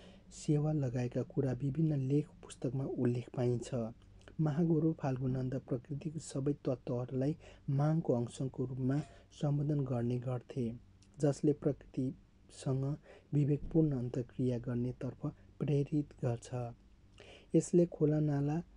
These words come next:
हावापानी, हिमाल, पहाड र समथर भूमिलाई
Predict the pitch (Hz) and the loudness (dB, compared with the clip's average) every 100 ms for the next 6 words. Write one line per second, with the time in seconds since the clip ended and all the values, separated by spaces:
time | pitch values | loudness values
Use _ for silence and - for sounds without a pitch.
0 | - - 131 135 135 - 131 131 131 - | -18 -4 0 0 0 -2 -4 -4 -6 -2
1 | 135 139 147 - 120 139 135 135 - 143 | 0 0 -2 -2 -2 -4 -4 -6 -6 -6
2 | 139 127 147 135 127 127 127 123 139 | -4 -4 -4 -4 -4 -4 -2 -2 -4